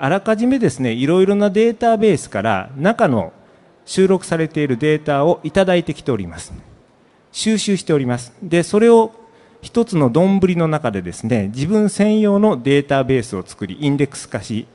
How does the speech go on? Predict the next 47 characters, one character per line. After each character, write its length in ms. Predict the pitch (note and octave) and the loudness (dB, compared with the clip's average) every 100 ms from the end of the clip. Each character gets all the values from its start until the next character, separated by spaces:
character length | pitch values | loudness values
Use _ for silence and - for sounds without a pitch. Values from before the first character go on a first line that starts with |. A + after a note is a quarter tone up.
| _ - | _ -6
ま 80 | D3 | -4
あ、 20 | |
そ 120 | D#3+ | -2
う 20 | |
い 20 | C3 | -4
う 40 | |
作 180 | B2+ C3+ | -4 -4
品 100 | A#2 | -4
で 120 | G#2+ | -4
す 80 | C3+ | -2
ね。 200 | F#3+ G3+ - - | -2 -2 -10 -20
そ 160 | - B3+ | -6 0
こ 120 | D4 | 2
に 140 | C#4 | 2
対 280 | - C4 A3+ | 0 0 0
し 60 | - | 0
て 140 | B3 | -2
検 300 | - D#3 C3 | 0 0 0
索 300 | - A#2 A2 | -4 -4 -2
を 60 | A2 | 0
行 140 | G#2+ | 0
う 260 | A2 G3 G#3+ - | 0 0 -2 -6
と 80 | A2+ | -4
い 60 | G2 | -4
う 20 | |
も 100 | F#2 | -4
の 100 | F2 | -10
で 100 | - | -14
す。 180 | - - _ - - - | -20 -20 _ -20 -20 -4
で、 140 | F3+ | -2
こ 160 | F3+ A3+ | 0 2
の 100 | C#4 | 2
た 100 | C#4+ | 4
め 140 | D4 | 2
に 60 | C4 | 2
で 80 | C#3 | 0
す 80 | A#2 | -2
ね、 240 | A2 G2 | -2 -4
ま 320 | A2+ C#3+ G#2 G#2 | -2 -2 -2 -6
あ、 1120 | - _ _ _ _ _ _ _ _ _ F3 | -18 _ _ _ _ _ _ _ _ _ -2
Google 360 | G3+ G3+ G3 | 2 4 4
を 20 | F3+ | 4
お 40 | |
使 120 | - | 0
い 60 | F3+ | -2
の 80 | E3 | -2
方、 400 | D3 C3 A#2 | -2 0 0